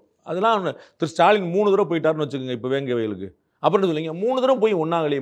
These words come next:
அவர் இன்வெஸ்டிகேட் பண்ணவா போனாரு? மூணு தடவை போயிட்டாரு, என்ன ஆகும்? உடனே இப்ப, உடனே இப்ப வேங்கவேலுக்கு பிரச்சனை கண்டுபிடிச்சிருவாங்க. வேங்கவேல் நடக்குது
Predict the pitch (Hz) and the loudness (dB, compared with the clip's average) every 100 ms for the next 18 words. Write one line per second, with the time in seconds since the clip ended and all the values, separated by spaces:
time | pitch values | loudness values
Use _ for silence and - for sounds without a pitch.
0 | 131 214 226 226 277 277 220 190 160 135 | -2 -2 0 -2 -2 0 0 4 4 4
1 | 151 160 139 101 - _ 185 240 214 220 | 0 2 0 -2 -12 _ 2 6 8 8
2 | 190 175 156 151 214 202 147 113 90 _ | 6 6 4 4 2 0 0 -6 -10 _
3 | _ _ _ _ _ _ _ 247 240 220 | _ _ _ _ _ _ _ 0 4 4
4 | 226 185 185 226 214 175 170 185 175 165 | 4 4 4 6 4 4 2 0 -2 -2
5 | 165 185 156 240 254 220 208 185 180 208 | -2 -2 2 2 6 6 6 4 0 2